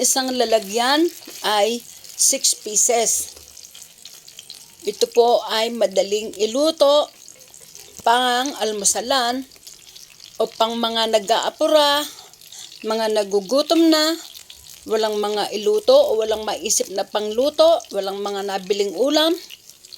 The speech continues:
Ito po ang magandang pangluto,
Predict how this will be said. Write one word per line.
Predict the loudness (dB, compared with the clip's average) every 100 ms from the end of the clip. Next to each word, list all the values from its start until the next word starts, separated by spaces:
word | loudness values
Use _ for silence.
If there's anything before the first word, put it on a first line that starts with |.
| -20 -20 -20 -20 -20 -20 -20 -20 -14
Ito | -6 -2 0
po | 2 0
ang | 2 0 -2 -2 -2
magandang | -2 0 -2 0 0 0 -2 -8 -12 -20 -20 -20 -20 -12
pangluto, | -2 0 0 0 0 2 4 4